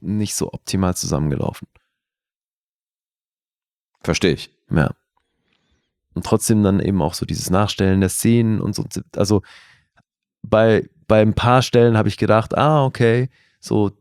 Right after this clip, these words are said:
Speaker 1: die Leute, die Nine Days gemacht haben, haben auf jeden Fall diesen Film gesehen.
Speaker 2: Ich habe jetzt Nine
Speaker 1: Äh,
Speaker 2: Days nicht
Speaker 1: Mich-,
Speaker 2: gesehen.
Speaker 1: Michel Gondry hat wahrscheinlich auch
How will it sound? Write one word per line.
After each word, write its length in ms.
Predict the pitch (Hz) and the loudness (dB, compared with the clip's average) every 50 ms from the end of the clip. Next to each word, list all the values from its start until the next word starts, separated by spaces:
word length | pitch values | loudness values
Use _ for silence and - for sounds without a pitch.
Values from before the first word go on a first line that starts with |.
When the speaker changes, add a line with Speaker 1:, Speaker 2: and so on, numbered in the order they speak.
| _ _ _ | _ _ _
Speaker 1:
die 80 | - 107 | 0 4
Leute, 240 | 107 110 117 113 117 | 4 4 4 4 4
die 80 | 110 | 4
Nine 220 | 110 107 104 104 107 | 4 4 4 4 4
Days 220 | 101 110 117 - | 4 2 2 0
gemacht 300 | - - 104 104 101 - | -2 -2 -2 -2 -2 -2
haben, 160 | - 104 107 101 | 0 0 0 0
haben 120 | 90 - | 0 -2
auf 160 | - - - | -4 -8 -4
jeden 200 | - 127 135 113 | 0 0 0 2
Fall 180 | 92 - 104 95 | 2 0 0 0
diesen 160 | 104 98 101 | 0 -2 -2
Film 240 | - 120 110 107 110 | 0 0 0 0 0
gesehen. 400 | 110 95 101 107 107 104 101 - - _ _ _ - | 0 0 0 0 0 0 -2 -6 -10 _ _ _ -6
Speaker 2:
Ich 100 | - 95 | -2 0
habe 120 | 87 98 | 0 0
jetzt 120 | 101 - | 0 2
Nine 140 | - 110 110 | 2 4 4
Speaker 1:
Äh, 40 | 107 | 4
Speaker 2:
Days 180 | 101 120 - 110 | 4 2 4 4
nicht 180 | 117 117 107 | 2 2 2
Speaker 1:
Mich-, 40 | 95 | 0
Speaker 2:
gesehen. 260 | 82 87 87 80 82 - - | -2 -2 -4 -4 -6 -4 -2
Speaker 1:
Michel 420 | 110 110 113 110 - 120 117 117 110 | 0 2 2 2 4 4 4 4 4
Gondry 440 | 117 110 110 110 98 98 120 127 | 4 2 2 0 0 0 2 2
hat 240 | 120 104 107 110 - | 4 2 2 2 2
wahrscheinlich 500 | 110 104 - - 101 101 98 92 - - | 0 0 2 2 2 2 2 0 -2 0
auch 340 | - - 113 110 - - - | 0 2 2 2 2 -2 -8